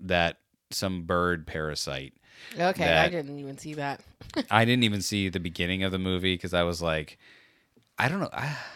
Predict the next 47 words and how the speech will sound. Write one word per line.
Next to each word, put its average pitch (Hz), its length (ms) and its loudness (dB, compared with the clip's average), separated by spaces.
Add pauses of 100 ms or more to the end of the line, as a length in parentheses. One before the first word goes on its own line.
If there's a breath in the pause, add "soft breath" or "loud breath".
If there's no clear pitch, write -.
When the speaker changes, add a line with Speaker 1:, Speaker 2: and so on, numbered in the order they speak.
(260 loud breath)
Speaker 1:
I - 100 -12
don't 202 100 -6
know 156 80 -4
why 104 240 0
I 82 40 2
didn't 80 220 -6
see 87 160 -6
the 78 80 -8
beginning, 76 480 -8
but - 160 -20
then 87 160 -4
I 85 60 0
watched, 85 420 0
like, 78 320 -4 (600 soft breath)
twenty 92 280 -2
minutes 82 380 -2
of 78 180 0
it, 76 140 -2
and 76 100 -8
I 78 60 -4
was 78 140 -8
like, 78 260 -6
"This 98 240 -6
is, 69 520 -8
what 90 140 -2
is 67 180 -6
this?" - 380 -12 (300)
<laughs> 190 400 4
Speaker 2:
Well, 233 200 8
yeah, 180 240 10
I 165 100 6
mean, 180 200 -2
you 180 80 -2
can 165 240 -2
definitely 156 480 -2
play 143 240 -4
on 139 160 -8
your 139 100 -8
phone 143 340 -8
while 143 220 -8
it's 143 140 -12
in 147 120 -6
the 139 60 -10
background, 139 640 -6 (180)
'cause, 170 360 2
like, 165 240 -2
uh, 156 140 -6